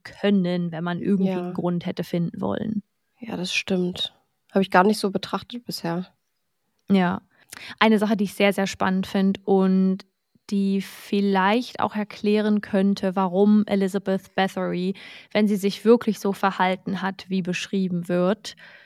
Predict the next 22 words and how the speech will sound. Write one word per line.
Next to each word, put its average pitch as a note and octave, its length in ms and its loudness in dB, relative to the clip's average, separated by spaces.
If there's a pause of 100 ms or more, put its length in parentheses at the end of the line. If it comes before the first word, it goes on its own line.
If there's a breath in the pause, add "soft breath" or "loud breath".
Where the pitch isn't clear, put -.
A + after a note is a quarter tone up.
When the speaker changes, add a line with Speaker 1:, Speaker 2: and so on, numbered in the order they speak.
(1000 soft breath)
Speaker 1:
Erklärung A3 640 2
sein - 280 -6
kann - 360 -8
für - 220 -4
diese F3 220 -8
Verhaltensweise, F#3 1000 -2 (380 loud breath)
ist, - 480 -4 (100)
dass - 640 0 (180)
Elizabeth A#3+ 720 2
ihr G3+ 300 2
Aussehen G#3 500 2
sehr, B3 280 4
sehr A#3 280 -2
wichtig A3 420 -8
war G3+ 380 -4 (160)
und G#3 400 6
sie G3 640 0
zum - 180 -4
Beispiel B3 920 -2 (320)
täglich - 920 -2 (460)
Kosmetika G#3 720 0
verwendete, F#3+ 880 -4